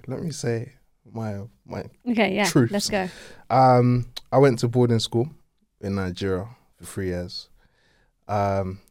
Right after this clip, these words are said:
Speaker 1: I like to eat dates, and when I was younger, I sold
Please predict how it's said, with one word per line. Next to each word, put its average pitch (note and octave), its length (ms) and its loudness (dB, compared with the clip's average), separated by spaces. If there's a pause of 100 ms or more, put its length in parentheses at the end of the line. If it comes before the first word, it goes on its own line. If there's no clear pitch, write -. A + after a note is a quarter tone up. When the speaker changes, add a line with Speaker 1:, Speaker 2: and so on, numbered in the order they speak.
(200)
Speaker 1:
I G#2+ 80 -4
like A2 220 0
to - 120 -10
eat - 280 -14
dates, - 760 -4 (580)
and G#2+ 540 -2 (880)
when A#2+ 340 4
I B2 80 2
was G#2+ 300 -2
younger, G2 520 -2
I F#2+ 140 -2
sold F#2 500 -6